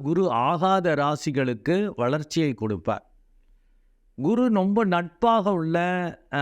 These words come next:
அதிர்ஷ்டத்தை கொடுக்கக்கூடிய, நன்மை செய்யக்கூடிய குருவாக இருக்கக்கூடிய அந்த குரு வந்து நன்மை செய்யக்கூடிய அந்த ராசிகளுக்கு வம்புகளை கொடுப்பார்.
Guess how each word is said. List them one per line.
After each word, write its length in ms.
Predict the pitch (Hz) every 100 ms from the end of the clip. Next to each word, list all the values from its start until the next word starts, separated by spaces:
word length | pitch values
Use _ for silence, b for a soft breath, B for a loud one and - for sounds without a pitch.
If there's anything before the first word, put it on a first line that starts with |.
| 127
அதிர்ஷ்டத்தை 520 | 131 165 185 202 180 180 139
கொடுக்கக்கூடிய, 680 | 151 143 131 139 139 147 156 143
நன்மை 280 | 147 185 196 170
செய்யக்கூடிய 580 | 165 156 123 135 139 131 123 113
குருவாக 580 | 135 147 147 127 - 113 104 b b b _
இருக்கக்கூடிய 560 | 147 160 170 139 143 131 123
அந்த 180 | 123 113 104 101
குரு 200 | 107 165 165
வந்து 180 | 147 160
நன்மை 340 | 139 147 185 185
செய்யக்கூடிய 600 | 165 156 151 123 135 123 113 107 - _ _ _
அந்த 220 | 120 123 113
ராசிகளுக்கு 880 | 117 147 185 196 143 123 107 131 156 160 123 120
வம்புகளை 540 | 165 190 208 180 160
கொடுப்பார். 420 | 131 113 87 -